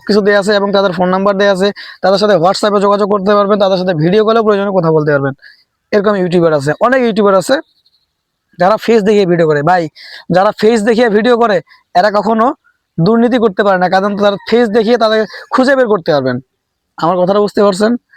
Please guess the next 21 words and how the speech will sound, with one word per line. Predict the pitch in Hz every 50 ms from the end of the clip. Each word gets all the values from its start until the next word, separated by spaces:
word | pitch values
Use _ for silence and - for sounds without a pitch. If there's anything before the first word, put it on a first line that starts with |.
| _ _ _ _
তাদেরকে | 190 196 190 220 233 240
খুঁজে | - - 226 202 233 214
বের | 190 214 226
করতে | 214 247 214 214 262
পারবেন | 240 226 254 247
এবং | 226 214 220 214 226
কি | 233
তাদের | 220 208 196 220 240 247 - - - - _ - 165
ভিডিও | 214 226 277 262
করতে, | 240 247 202 - 233 214
ভিডিওগুলো | 185 185 196 226 226 240 240 226
আপনি | 208 226 240 254 247 - - _ - 233
Facebook-এ | 214 208 220 233 233
বা | 233 226
YouTube-এর | 220 214 196 226 226
মাধ্যমে | 220 220 196 226 220
শেয়ার | - 220 202 208
করতে | 214 196 -
পারবেন | 220 214 214 190
যে, | 214 208 208
"ভাই, | 185 202 202 196